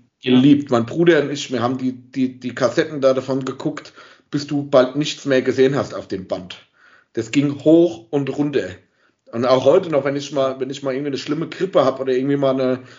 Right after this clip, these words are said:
eine Woche wirklich out of order bin, dann hole ich hier die D-V-D-Box aus dem Schrank.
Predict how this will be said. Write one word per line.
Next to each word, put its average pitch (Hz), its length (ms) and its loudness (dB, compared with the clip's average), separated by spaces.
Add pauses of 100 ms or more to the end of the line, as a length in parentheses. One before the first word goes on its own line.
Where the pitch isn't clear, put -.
(160)
eine 131 160 2
Woche 160 260 2
wirklich 165 340 -2
out 147 160 2
of - 140 -4
order 147 240 2
bin, 139 320 -4
dann 135 320 -4
hole 135 240 -2
ich 147 60 -6
hier 151 140 0
die 143 120 2
D-V-D-Box 143 720 0
aus 117 180 -4
dem 120 100 -6
Schrank. 120 460 -6